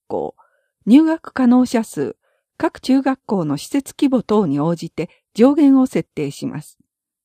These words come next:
選択方法、通学区域以外の学校を選択する場合は、対象者全員へ九月末頃配布する学校選択表を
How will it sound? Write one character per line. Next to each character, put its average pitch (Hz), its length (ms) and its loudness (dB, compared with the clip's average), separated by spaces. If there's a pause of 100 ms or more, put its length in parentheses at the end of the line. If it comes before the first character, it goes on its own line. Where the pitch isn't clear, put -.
(140)
選 247 200 2
択 - 260 -8
方 202 200 0
法、 135 340 -8 (360)
通 311 200 2
学 320 280 -6
区 294 140 0
域 294 300 -4
以 262 40 -8
外 262 220 -2
の 160 120 -4
学 175 240 -6
校 247 200 2
を 240 60 0
選 226 220 0
択 - 220 -8
す 214 120 -6
る 208 120 -2
場 190 200 -4
合 190 200 -6
は、 165 160 -6 (360)
対 302 180 -2
象 320 220 0
者 180 180 -6
全 196 260 0
員 202 240 0
へ 185 140 -6 (340)
九 311 140 -2
月 311 240 -4
末 226 260 -2
頃 226 240 -2
配 196 240 -2
布 - 140 -16
す 190 160 -6
る 175 160 -8 (260)
学 214 180 -2
校 320 200 0
選 269 220 2
択 - 240 -8
表 240 140 -2
を 214 280 0